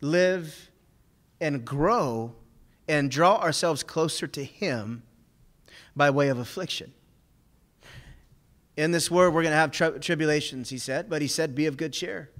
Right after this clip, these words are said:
for I have overcome this world." But for us, it doesn't stop there. You see, Galatians two twenty, my favorite scripture.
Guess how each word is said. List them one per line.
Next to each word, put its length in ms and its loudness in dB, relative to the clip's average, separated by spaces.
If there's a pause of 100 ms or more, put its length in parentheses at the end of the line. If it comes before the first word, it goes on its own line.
(200)
for 120 -4
I 120 2
have 120 4
overcome 480 0
this 160 -8
world." 400 -8 (1700)
But 120 2
for 180 4
us, 500 4 (720)
it 80 -2
doesn't 180 4
stop 380 0
there. 320 -8 (120)
You 80 -4
see, 340 -4 (480)
Galatians 420 -2
two 160 -2
twenty, 340 -4
my 180 -8
favorite 340 -6
scripture. 480 -10